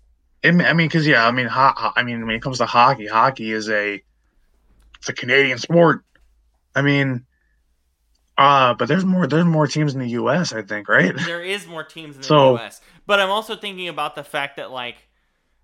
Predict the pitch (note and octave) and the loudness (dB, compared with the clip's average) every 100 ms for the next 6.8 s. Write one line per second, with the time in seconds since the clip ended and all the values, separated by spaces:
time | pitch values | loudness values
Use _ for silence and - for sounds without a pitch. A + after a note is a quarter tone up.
0 | _ D#3 D3+ - F3 - D3+ D#3+ E3 F#3+ | _ -12 -12 -8 -8 -8 -12 -12 -10 -10
1 | E3+ E3 D#3+ _ C#3 D3 D#3+ C#3 C#3 C#3 | -6 -6 -6 _ -6 -6 -8 -10 -10 -8
2 | C3 - F3+ C#3+ A2+ F#2+ E2 _ - D3 | -10 -8 -8 -6 -10 -12 -20 _ -12 -10
3 | D#3+ D#3 D3 C#3+ C#3+ - C3+ C3 C3+ B2+ | -10 -10 -10 -8 -10 -8 -8 -6 -8 -8
4 | A#2+ A#2+ - B2+ B2 B2+ A#2 A2+ A#2 A2+ | -14 -16 -16 -12 -8 -8 -10 -12 -14 -16
5 | G2+ - D2+ _ D3 D3+ D3 D3 C3+ - | -20 -20 -20 _ -6 -4 -4 -8 -12 -6
6 | C#3+ C3 C3 B2+ A#2+ A2+ - | -6 -6 -10 -10 -12 -12 -20